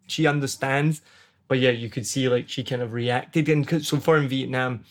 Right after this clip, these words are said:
they don't have that kind of close personal contact. Like, even I like to, I lived in America,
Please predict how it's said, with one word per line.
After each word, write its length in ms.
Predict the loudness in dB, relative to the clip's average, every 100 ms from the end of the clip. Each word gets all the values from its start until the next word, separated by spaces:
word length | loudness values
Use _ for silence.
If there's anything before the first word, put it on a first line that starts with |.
| -20 _ _
they 140 | 0 4
don't 180 | 4 2
have 260 | 0 0
that 220 | -2 -6
kind 160 | -6 -8
of 140 | -8
close 280 | -6 -4 -4
personal 560 | -6 -4 -4 -6 -8 -8
contact. 520 | -4 -2 -2 -2 -2
Like, 120 | -4 -2
even 260 | 0 2
I 80 | 4
like 240 | 2 0
to, 160 | -4 -2
I 80 | 0
lived 200 | 0 -2
in 100 | -6
America, 580 | -4 0 0 2 0